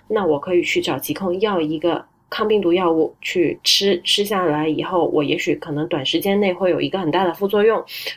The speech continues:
但是我就会能把我感染艾滋病的风险降到最低。然后这就是中国在男童的这个艾滋病防治里面曾经尝试过的方法。这些方法里面，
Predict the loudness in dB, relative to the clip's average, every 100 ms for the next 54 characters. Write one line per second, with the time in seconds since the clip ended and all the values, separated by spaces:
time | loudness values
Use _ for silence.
0 | _ 0 0 2 0 0 -2 -2 -2 2
1 | 2 2 -2 -2 -2 -2 -2 -2 -2 0
2 | -2 -2 -2 -2 -2 -4 -6 -4 -2 -2
3 | -2 0 0 -2 -6 -18 -16 -14 -6 -2
4 | 0 0 0 2 2 2 0 _ -6 -2
5 | 2 2 2 0 0 0 0 -2 0 -2
6 | -2 _ 0 2 0 0 -2 0 0 0
7 | 0 0 -2 -2 -2 0 -2 -6 -20 -6
8 | -2 0 2 0 0 0 0 0 0 2
9 | 2 2 4 2 0 -4 -6 -4 -6 -8
10 | _ -20 -18 0 2 4 2 2 2 2
11 | 2 2